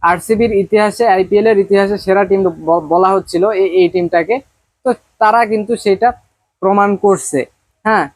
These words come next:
এইখানে আপনার, আহ, আহ, এই ম্যাচটাতে, আহ, কোহলি, আহ, বা পঁয়ত্রিশ বলে তেতাল্লিশ রান করছে। হ্যাঁ, তারপরে আপনার এইখানে কিন্তু বোলারদের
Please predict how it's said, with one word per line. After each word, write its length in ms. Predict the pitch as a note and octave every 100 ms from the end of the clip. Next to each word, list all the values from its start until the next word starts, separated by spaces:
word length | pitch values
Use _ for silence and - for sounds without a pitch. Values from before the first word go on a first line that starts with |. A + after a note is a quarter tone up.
| _ _
এইখানে 400 | G3 A3 A#3 A#3
আপনার, 540 | A3+ G3+ F#3+ G#3+ G#3+ G3
আহ, 480 | - F#3 F#3 D#3 F#3
আহ, 80 | E3
এই 180 | G3 G#3+
ম্যাচটাতে, 600 | G#3+ G3+ - G3+ G#3+ G#3
আহ, 320 | G3 E3+ E3+ D#3 G3
কোহলি, 340 | G3 G3+ G3 - _ _ _ E3+
আহ, 520 | E3+ E3 D#3 D#3 D3+
বা 320 | D#3 D#3 D3+
পঁয়ত্রিশ 380 | F#3+ F#3+ G#3 G#3+
বলে 220 | G3 G#3
তেতাল্লিশ 540 | G3 G3 G3+ G#3 G3+ G3
রান 160 | G3
করছে। 480 | F3 F3 - F#3 F3+ - _ _ _ -
হ্যাঁ, 240 | A3 C#3+ - _ _
তারপরে 360 | F#3+ F#3+ G#3 G#3
আপনার 460 | F#3+ F#3 G3+ G3+ E3
এইখানে 400 | - A3 A#3+ A#3+
কিন্তু 480 | A3 A#3 G#3+ B3 B3 - _ _ _ _ _ _ _ _ -
বোলারদের 600 | F3+ A3+ A#3+ A3 A#3+